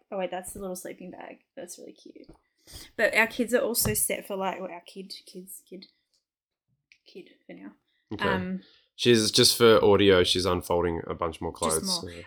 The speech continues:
Speaker 1: Um, six to twelve months. So we've got, like, one-year-old kind of stuff. Look
Speaker 2: Yeah.
Speaker 1: how cute that is. Oh my gosh. That. And then we've got these beautiful linen shorts, like, so cute.
Speaker 2: Yeah.
Speaker 1: Oh my gosh.
Speaker 2: Yeah.
Speaker 1: And then we have, like, two or three
Speaker 2: Yep.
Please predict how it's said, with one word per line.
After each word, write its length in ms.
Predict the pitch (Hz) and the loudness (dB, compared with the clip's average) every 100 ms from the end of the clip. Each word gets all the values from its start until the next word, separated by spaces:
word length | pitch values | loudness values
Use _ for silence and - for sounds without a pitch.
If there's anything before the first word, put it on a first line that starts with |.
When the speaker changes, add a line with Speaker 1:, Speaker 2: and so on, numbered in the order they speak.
| - | -4
Speaker 1:
Um, 220 | 202 202 | -2 0
six 280 | - 240 - | -2 -2 -4
to 60 | - | -6
twelve 140 | 214 | -6
months. 140 | 196 196 | -4 0
So 80 | 240 | 2
we've 100 | 269 | 4
got, 80 | |
like, 140 | 294 285 | 4 2
one-year-old 640 | 190 190 196 190 190 170 - | -2 -4 -4 -4 -4 -6 -10
kind 200 | 190 180 | -20 -20
of 60 | |
stuff. 100 | - 208 | -4 4
Look 140 | 277 | 6
Speaker 2:
Yeah. 240 | - 359 | 8 8
Speaker 1:
how 60 | 175 | 4
cute 320 | - 226 240 | 0 0 2
that 160 | 196 185 | 0 0
is. 280 | 170 - - | -4 -10 -10
Oh 140 | 202 202 | -8 -6
my 160 | 202 | -6
gosh. 360 | 190 - - - _ _ _ _ _ | -8 -10 -12 -16 _ _ _ _ _
That. 240 | 208 - - | -2 -2 -2
And 140 | - 190 | 0 0
then 100 | 190 | 0
we've 200 | 190 190 | -2 -2
got 280 | 185 185 - | -2 -2 -4
these 180 | 196 | -6
beautiful 480 | 175 196 208 196 202 | -4 -2 0 -2 -2
linen 220 | 180 175 180 | -4 -6 -10
shorts, 400 | - - - - | -12 -14 -18 -20
like, 160 | - _ - | -20 _ -18
so 280 | - - - - | -12 -12 -12 -18
cute. 280 | - - - - | -18 -18 -14 -4
Speaker 2:
Yeah. 160 | - | -2
Speaker 1:
Oh 20 | 92 | -2
my 80 | 85 | -6
gosh. 340 | - - - - | -16 -16 -20 -10
Speaker 2:
Yeah. 200 | 92 - - | -8 -6 -6
Speaker 1:
And 140 | 202 202 | -6 -4
then 240 | 185 190 | -6 -6
we 100 | 208 | -6
have, 280 | 196 190 185 | -2 -4 -4
like, 260 | 190 185 - | -6 -8 -10
two 260 | - 247 247 | -4 -4 -2
or 120 | 220 | -6
three 460 | - 208 185 185 220 | -8 -4 -2 -2 2
Speaker 2:
Yep. 260 | 104 110 | 2 2